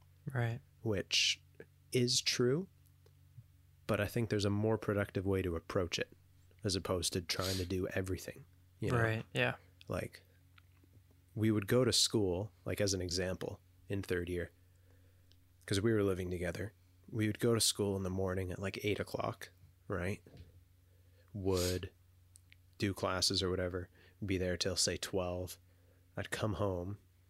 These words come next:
Speaker 2: probably eat something, and then end up back at school working for another, like, until five, and then stay for, like, a,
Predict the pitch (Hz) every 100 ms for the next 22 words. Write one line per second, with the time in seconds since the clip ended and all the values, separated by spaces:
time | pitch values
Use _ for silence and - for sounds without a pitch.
0 | - - - - 95 90 92 - 107 -
1 | - 92 87 95 98 - - - - -
2 | _ - - 95 92 92 98 98 98 98
3 | - - 110 98 92 98 - 95 95 113
4 | - - - - - - - 98 95 92
5 | 92 92 92 98 95 98 - - 92 90
6 | 90 98 - - - - - 104 95 95
7 | 95 - - 95 95 - 98 92 92 95